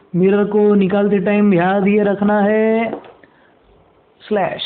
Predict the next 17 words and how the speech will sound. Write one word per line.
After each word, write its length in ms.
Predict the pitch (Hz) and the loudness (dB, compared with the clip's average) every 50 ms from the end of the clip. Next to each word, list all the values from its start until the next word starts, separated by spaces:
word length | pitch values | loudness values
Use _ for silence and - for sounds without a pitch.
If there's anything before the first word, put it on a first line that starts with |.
| - - - - - - - - - - - _ _ - - | -8 -8 -8 -12 -14 -16 -16 -18 -20 -20 -20 _ _ -6 -4
एम, 460 | 185 202 214 220 233 233 247 254 262 - - - - | -2 0 2 4 4 4 2 0 -2 -8 -12 -8 -4
M 200 | 190 202 202 202 | 0 0 2 2
dash, 260 | 190 160 190 - - - - - - - - | 2 0 -2 -4 -6 -10 -14 -14 -10 -4 -2
ये 60 | 196 | 0
हो 100 | 214 208 | 0 0
गया 100 | 208 220 | 0 0
plain 240 | 208 214 202 196 190 | 0 0 0 0 0
mirror। 320 | 190 190 180 196 202 202 - - _ _ _ _ _ _ _ _ _ _ _ _ _ _ _ _ _ _ _ _ _ _ _ _ _ _ _ _ _ _ | 0 0 0 -2 -4 -6 -14 -20 _ _ _ _ _ _ _ _ _ _ _ _ _ _ _ _ _ _ _ _ _ _ _ _ _ _ _ _ _ _
हमेशा 420 | - 180 180 208 - - - - - - - - | -4 -2 0 0 0 0 0 -2 -4 -4 -4 -4
obliquely 600 | 180 175 170 214 240 254 202 240 240 233 254 247 | -4 -2 0 0 -2 0 0 0 0 0 0 0
आपको 360 | 233 214 214 - - 233 233 | -2 -4 -4 -4 -2 0 2
ray 120 | 220 226 226 220 | 2 2 2 2
of 80 | 208 190 | 0 0
light 200 | 208 214 208 202 | 0 0 0 0
बताना 340 | 185 170 151 156 151 143 135 | 0 0 0 0 -2 -2 -2
है। 140 | 135 135 - - - - - - | -4 -6 -10 -16 -20 -20 -8 -4
मैं 340 | 170 180 180 185 185 180 180 | -2 0 0 0 0 -2 -4